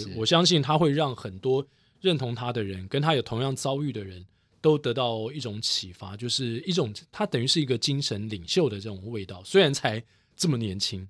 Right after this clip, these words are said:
Speaker 1: Dreamer。
Speaker 2: 对，
Speaker 1: 嗯。
Speaker 2: dreamers，希望他的梦想，就是在十一月中，他第一百码，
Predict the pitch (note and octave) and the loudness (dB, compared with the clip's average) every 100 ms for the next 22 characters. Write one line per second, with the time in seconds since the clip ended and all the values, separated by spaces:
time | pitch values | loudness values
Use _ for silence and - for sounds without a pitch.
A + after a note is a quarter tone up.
0 | _ - C3+ C3 G2 E2 _ _ - G#2+ | _ -4 -2 0 -4 -8 _ _ -4 -2
1 | G2+ F2+ E2+ - C3+ C3+ G#2+ G2 - _ | -4 -10 -16 0 4 4 2 -4 -8 _
2 | - D3+ D#3 C#3+ B2 C#3 C3+ C#3 A2+ F#2+ | -2 4 6 6 4 2 2 0 -2 -6
3 | F2 _ _ _ - C#3 D#3 C#3+ - C#3 | -12 _ _ _ -4 0 4 6 6 4
4 | E3 E3 D3+ C#3 B2+ C#3 B2 - _ E3 | 6 6 6 0 0 -2 -2 -6 _ -4
5 | F3 C3+ A#2 A#2+ G2 | -2 0 0 -2 -6